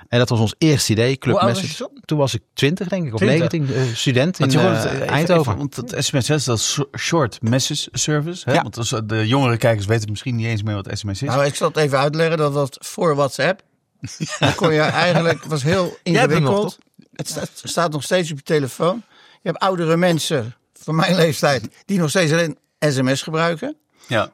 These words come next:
Speaker 4: Maar ik ben al verder dan, ik ben al WhatsApp en alles gaan gebruiken.
Speaker 1: Wij sturen
Speaker 4: Telegram.
Speaker 1: nog steeds acht miljard per jaar.
Speaker 4: S M S?
Speaker 1: Acht, acht miljard, ja. We
Speaker 3: Is
Speaker 1: zijn,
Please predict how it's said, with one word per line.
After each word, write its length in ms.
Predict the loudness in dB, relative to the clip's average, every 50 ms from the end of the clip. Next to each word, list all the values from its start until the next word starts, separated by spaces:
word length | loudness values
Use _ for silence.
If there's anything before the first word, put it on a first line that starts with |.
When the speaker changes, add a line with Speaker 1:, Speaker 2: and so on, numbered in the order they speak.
| _
Speaker 4:
Maar 220 | _ 0 0 2 2
ik 160 | 0 -2 -4
ben 160 | -4 -2 -2 -2
al 100 | -2 -2
verder 260 | -2 -2 -2 -2 -2
dan, 200 | -2 -4 -4 -4
ik 120 | -6 -6
ben 140 | -4 -4 -4
al 120 | -4 -4
WhatsApp 380 | -4 -6 -6 -6 -8 -8 -6 -6
en 120 | -4 -4
alles 200 | -4 -4 -6 -6
gaan 180 | -6 -8 -8 -8
gebruiken. 340 | -8 -6 -6 -6 -6 -2 0
Speaker 1:
Wij 80 | 2 2
sturen 160 | 4 4 4
Speaker 4:
Telegram. 200 | 4 4 4 4
Speaker 1:
nog 80 | 2 2
steeds 220 | 2 2 2 2
acht 140 | 0 -2 0 2
miljard 240 | 4 4 4 2
per 100 | 0 -2
jaar. 300 | -4 -2 -4 -6 -8 -10 _ _ _ _ _ _
Speaker 4:
S 60 | -2 -2
M 40 |
S? 80 | 0 2
Speaker 1:
Acht, 360 | 0 0 0 -2 -4 -10 -12 _
acht 240 | -4 -4 -4 -2 -4
miljard, 460 | -4 -4 -4 -4 -8 -12 -18 -20 _ _
ja. 180 | -12 -10 -10 -10 -14 _ _ _ _ _
We 80 | -6 -2
Speaker 3:
Is 40 | 0
Speaker 1:
zijn, 120 | 2 4